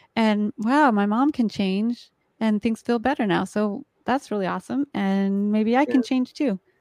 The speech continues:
Speaker 1: So
Speaker 2: Yeah.
Speaker 1: those would be my curiosity and then working on yourself.
Speaker 2: That's amazing. And I think that it's, it's, it's powerful because it is very true, you know,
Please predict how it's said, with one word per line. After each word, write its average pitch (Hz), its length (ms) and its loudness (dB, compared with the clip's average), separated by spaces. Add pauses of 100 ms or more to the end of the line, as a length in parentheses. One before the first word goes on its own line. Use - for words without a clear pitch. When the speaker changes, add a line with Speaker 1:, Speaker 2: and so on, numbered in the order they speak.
(520)
Speaker 1:
So - 140 -4
Speaker 2:
Yeah. 220 160 2
Speaker 1:
those 208 180 -2
would 208 120 -6
be 202 120 -2
my 190 200 2
curiosity 214 720 0
and 190 140 2
then 180 380 0
working 190 280 -4
on 180 100 -2
yourself. - 340 -8 (920)
Speaker 2:
That's 135 240 4
amazing. 120 460 -4 (160)
And 135 120 2
I 131 80 4
think 127 220 -2
that 127 120 4
it's, 123 260 -2
it's, - 320 -2
it's - 280 0
powerful 143 640 2
because 120 320 0
it 113 80 0
is 110 160 -2
very 117 320 2
true, 110 480 -4
you 113 120 -8
know, 107 260 -4